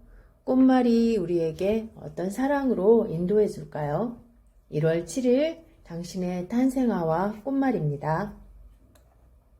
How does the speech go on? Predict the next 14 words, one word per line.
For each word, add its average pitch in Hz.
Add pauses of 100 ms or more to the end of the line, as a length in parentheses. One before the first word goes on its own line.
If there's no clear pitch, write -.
(380)
당신의 208 (320)
탄생화, 214 (440)
일월 190
칠 269
일에 233
태어난 220
당신의 170
탄생화는 214 (260)
바로 185 (360)
튤립입니다. 151 (600)
튤립 359
하면 220
떠오르는 254
것이 180